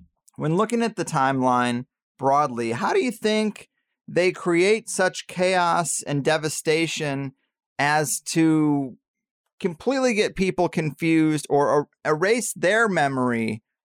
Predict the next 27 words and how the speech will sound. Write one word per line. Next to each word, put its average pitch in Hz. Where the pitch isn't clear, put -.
of 120
the 113
previous 131
time 123
before 123
a 123
reset? 120
What 190
mechanisms 156
do 139
you 131
think 127
are 107
used 175
for 175
resets? 175
And, 139
I -
mean, 160
is 202
this 220
done 202
at 190
a 175
level 160
higher 175
than 147